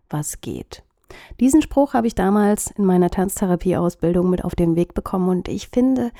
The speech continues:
er hat so viel Wahres in sich. Wenn man diesem Satz folgt, dann kann man in allen Dingen ganz gelassen sein, auch dann, wenn die Pläne einmal durcheinander kommen.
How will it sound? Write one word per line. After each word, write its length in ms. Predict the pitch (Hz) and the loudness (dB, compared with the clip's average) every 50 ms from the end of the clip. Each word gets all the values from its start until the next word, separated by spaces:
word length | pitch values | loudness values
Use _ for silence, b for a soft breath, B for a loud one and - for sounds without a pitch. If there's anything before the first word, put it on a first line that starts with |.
| B B B B | B B B B
er 160 | B 214 190 175 | B -2 0 0
hat 220 | 202 - - - | 0 -2 -4 -6
so 480 | - - - 208 220 240 247 262 254 _ _ _ _ | -8 -6 -4 -2 0 0 -2 -2 -4 _ _ _ _
viel 540 | - - 190 180 190 196 196 196 180 170 165 | -10 -4 0 2 2 2 2 0 -2 -4 -4
Wahres 420 | 147 151 156 156 - 156 - - | -4 -4 -4 -6 -6 -8 -8 -6
in 220 | - - 147 147 | -4 -2 -2 -2
sich. 300 | - - 117 165 - - B B B B B B B | -2 -4 -6 -6 -8 -12 B B B B B B B
Wenn 140 | - 202 208 | 0 0 2
man 200 | 208 208 202 208 | 2 2 2 2
diesem 600 | - 226 233 254 285 285 - 294 294 302 302 302 _ _ | 2 4 4 4 2 2 2 2 2 2 0 -2 _ _
Satz 480 | - - - 196 214 226 - - - - | -10 -6 -4 -4 -4 -4 -6 -10 -14 -14
folgt, 760 | - - - - 190 202 190 165 - - - - - - - _ _ _ _ _ _ _ _ _ _ _ _ _ _ _ _ _ _ _ _ - | -14 -8 0 2 4 6 6 4 2 0 -8 -10 -12 -14 -18 _ _ _ _ _ _ _ _ _ _ _ _ _ _ _ _ _ _ _ _ -2
dann 360 | 147 175 180 185 196 202 196 - _ - | 0 2 2 2 2 0 -2 -6 _ -10
kann 240 | - - 202 185 | -4 0 2 2
man 180 | 185 180 175 180 | 4 4 2 2
in 180 | 180 185 - - | 2 2 0 0
allen 320 | - 185 202 214 220 220 | 0 0 2 2 2 2
Dingen 220 | 202 196 185 190 | 4 4 2 2
ganz 300 | 185 185 185 190 190 - | 2 2 2 2 0 0
gelassen 440 | - 180 160 156 156 - - 165 101 | -2 -2 0 0 0 0 -2 -2 -2
sein, 360 | - 160 196 196 - - - | -2 -2 -2 -2 -2 -2 -2
auch 240 | - - - - - | -2 -2 -2 -2 0
dann, 300 | - - 214 233 240 240 B B B B B B | 0 2 2 4 2 2 B B B B B B
wenn 120 | 240 247 | 2 4
die 100 | 254 269 | 4 2
Pläne 480 | 262 - 247 220 220 220 220 220 - - | 2 4 4 6 6 6 6 4 2 2
einmal 480 | - - 196 190 185 180 180 180 180 | 2 4 4 6 6 4 4 4 2
durcheinander 720 | 180 196 196 196 - - 196 196 190 175 160 151 - 92 - | 0 0 -2 -2 -2 0 0 2 2 2 2 0 0 -2 -4
kommen. 400 | - - - 76 78 - - | -4 -4 -2 -2 -2 -4 -6